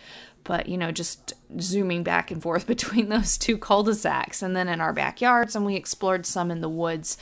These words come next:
Another thing to remember with kids, too, especially if they're playing in, like, a kid group or with older siblings, is they often have boundaries in their mind that they don't go outside of.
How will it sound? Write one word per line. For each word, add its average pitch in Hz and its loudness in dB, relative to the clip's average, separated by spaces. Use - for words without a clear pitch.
Another 233 6
thing 269 0
to 240 -2
remember 180 0
with 175 -2
kids, - 0
too, 180 -2
especially 262 2
if 233 0
they're 190 2
playing 190 0
in, 175 -2
like, 175 -2
a 165 -4
kid 160 -4
group 165 -2
or 180 4
with 180 4
older 180 0
siblings, 170 -2
is 165 -2
they 208 -2
often 269 2
have 208 -4
boundaries 175 -2
in 180 -4
their 175 -2
mind 165 -4
that - -6
they 147 -2
don't 226 -4
go 233 -2
outside 247 -2
of. 254 -6